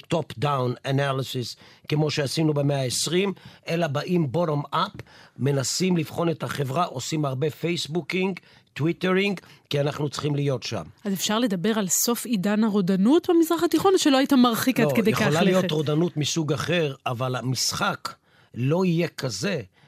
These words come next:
Speaker 1: שכל הכוח מונח בידיו של רודן אחד. כוח באופן דיפיוזי נופל למטה, ואנחנו נצטרך לראות כיצד הוא מחולק עכשיו.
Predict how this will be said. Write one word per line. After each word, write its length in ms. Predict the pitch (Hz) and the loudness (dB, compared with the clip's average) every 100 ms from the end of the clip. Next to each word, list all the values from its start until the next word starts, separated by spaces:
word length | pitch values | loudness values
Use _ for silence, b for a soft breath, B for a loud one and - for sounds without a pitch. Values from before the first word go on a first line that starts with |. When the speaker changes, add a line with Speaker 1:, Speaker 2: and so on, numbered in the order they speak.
| - | -8
Speaker 1:
שכל 400 | - 139 165 170 | -6 -4 -2 -4
הכוח 460 | 123 170 147 - | -4 -4 -4 -2
מונח 400 | 139 135 165 165 | 0 0 0 -2
בידיו 360 | - 139 123 139 | -2 -4 -2 -6
של 140 | - 135 | -4 -6
רודן 360 | 120 123 131 | -4 -4 -4
אחד. 300 | 120 - 110 - | -6 -6 -10 -10
כוח 240 | - 175 143 | -2 -2 0
באופן 360 | 135 143 156 | -2 0 -2
דיפיוזי 680 | 135 135 - 160 165 120 123 - b - | -2 -4 -2 0 0 0 -4 -8 b -8
נופל 300 | 120 - 165 | -6 -4 -4
למטה, 520 | 160 135 147 143 190 151 | -2 -2 -4 -4 -4 -2
ואנחנו 360 | 147 143 160 | -4 -4 -4
נצטרך 360 | 143 - 151 123 | -4 -4 -6 -4
לראות 300 | 143 139 151 | -4 -4 -4
כיצד 400 | 143 131 143 135 | -6 -6 -6 -4
הוא 80 | 139 | -2
מחולק 540 | 131 131 127 120 - | -2 -2 0 -2 -4
עכשיו. 320 | 101 - 98 | -8 -6 -6